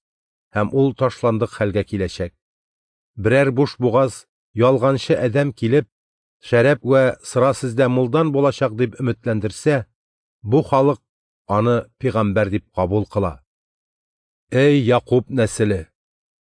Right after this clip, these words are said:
мин һич шиксез сезнең барыгызны бергә җыячакмын. Исраилнең исән калган халкын һич шиксез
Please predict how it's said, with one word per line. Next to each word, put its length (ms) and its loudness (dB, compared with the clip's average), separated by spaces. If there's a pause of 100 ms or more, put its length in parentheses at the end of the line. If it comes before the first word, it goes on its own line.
(120)
мин 220 2
һич 380 0
шиксез 420 -4
сезнең 320 -2
барыгызны 560 0
бергә 320 0
җыячакмын. 680 -4 (480)
Исраилнең 720 2
исән 320 -2
калган 340 0
халкын 520 -2 (420)
һич 320 0
шиксез 560 -4